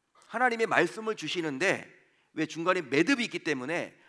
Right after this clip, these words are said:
하나님은 말씀을 통해서 우리에게 은혜를 주시잖아요. 믿으시면 아멘. 근데 중간에, 여러분, 매듭이 있으면요, 말씀이 오다가 못 내려와요. 우리가 기도해도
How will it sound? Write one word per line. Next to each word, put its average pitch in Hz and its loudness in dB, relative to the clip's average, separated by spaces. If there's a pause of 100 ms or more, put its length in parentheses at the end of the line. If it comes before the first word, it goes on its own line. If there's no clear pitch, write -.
하나님은 208 0
말씀을 165 2
통해서 185 -4
우리에게 254 2
은혜를 185 2
주시잖아요. 98 -8 (680)
믿으시면 185 -2
아멘. 123 0 (840)
근데 185 -8
중간에, 226 0
여러분, 185 2 (140)
매듭이 233 6
있으면요, 151 -6 (200)
말씀이 170 2
오다가 135 -4 (640)
못 135 -10
내려와요. 175 -4 (1160)
우리가 269 -4
기도해도 185 -2